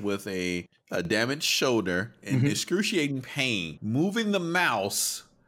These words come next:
Speaker 2: Yeah. <laughs>
Speaker 1: over and over and over again as you try to submit a form to get you scheduled to get your shoulder repaired.
Speaker 2: Yeah, the Duke didn't
Speaker 1: God.
Speaker 2: approve of that one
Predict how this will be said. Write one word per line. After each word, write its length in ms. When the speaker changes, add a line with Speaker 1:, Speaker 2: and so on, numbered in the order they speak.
Speaker 2:
Yeah. 260
<laughs> 260
Speaker 1:
over 480
and 260
over 480
and 280
over 460
again 580
as 300
you 100
try 380
to 180
submit 800
a 140
form 840
to 100
get 300
you 80
scheduled 540
to 80
get 260
your 260
shoulder 460
repaired. 560
Speaker 2:
Yeah, 160
the 100
Duke 240
didn't 180
Speaker 1:
God. 100
Speaker 2:
approve 200
of 80
that 200
one 260